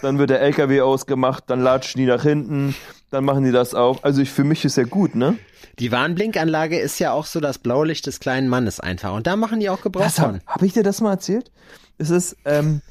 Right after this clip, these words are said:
Speaker 1: mein bester Kumpel ist abends unterwegs und, ähm,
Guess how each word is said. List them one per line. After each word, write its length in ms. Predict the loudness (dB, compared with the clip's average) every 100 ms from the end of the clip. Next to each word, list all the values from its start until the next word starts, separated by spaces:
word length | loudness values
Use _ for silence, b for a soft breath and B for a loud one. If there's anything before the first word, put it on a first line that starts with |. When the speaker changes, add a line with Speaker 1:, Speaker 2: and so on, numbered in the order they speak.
| -12
Speaker 1:
mein 160 | -4 0
bester 320 | 2 2 0
Kumpel 520 | 0 0 2 2 2 0 _ B B B B B B B _ _ -14 -8
ist 240 | -6 -4
abends 320 | 0 2 2 0
unterwegs 680 | 2 2 4 2 0 -6 -14 B B B -4
und, 380 | 0 0 0 2
ähm, 460 | 2 4 2 -2